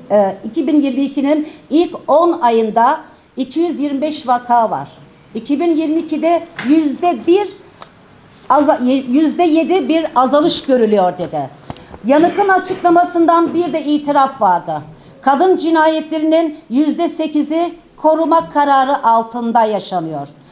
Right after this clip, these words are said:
Kadınları koruyamayan, şiddeti tolere edebilir bulan, öldürülen kadınları sadece sayı olarak nitelendiren zihniyete bir kez daha sesleniyoruz.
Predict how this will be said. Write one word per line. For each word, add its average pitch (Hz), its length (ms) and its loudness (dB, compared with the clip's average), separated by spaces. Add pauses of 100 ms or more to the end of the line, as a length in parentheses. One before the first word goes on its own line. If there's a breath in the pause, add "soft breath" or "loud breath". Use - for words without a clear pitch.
(240 soft breath)
Kadınları 330 560 2
koruyamayan, 311 680 0 (360 loud breath)
şiddeti 320 520 -6
tolere 320 440 2
edebilir 302 500 -2
bulan, 226 300 2 (340 loud breath)
öldürülen 339 680 2
kadınları 320 600 2 (180 loud breath)
sadece 330 680 0
sayı 339 360 0
olarak 269 400 2
nitelendiren 247 720 -2
zihniyete 262 680 -2 (260 loud breath)
bir 330 260 -2
kez 330 260 -6
daha 294 220 2
sesleniyoruz. 190 720 -10